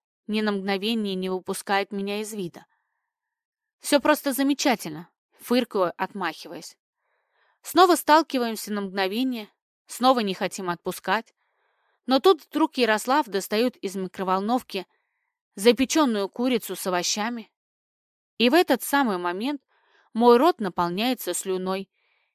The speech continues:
Я забываю обо всех колкостях, которые хотела высказать. Замолкаю мгновенно. «Ну, раз все замечательно, то переодевайся и приходи за стол»,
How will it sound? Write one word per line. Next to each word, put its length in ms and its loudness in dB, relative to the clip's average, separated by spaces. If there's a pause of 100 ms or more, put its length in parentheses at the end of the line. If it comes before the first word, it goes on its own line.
(320)
Я 160 6
забываю 600 4
обо 160 0
всех 480 -6 (320)
колкостях, 680 2 (140)
которые 400 0
хотела 480 -6
высказать. 600 -10 (540)
Замолкаю 600 0
мгновенно. 680 -10 (1080)
«Ну, 140 2
раз 160 6
все 160 0
замечательно, 800 -2 (400)
то 100 4
переодевайся 720 0
и 60 0
приходи 440 -6
за 140 -2
стол», 340 -6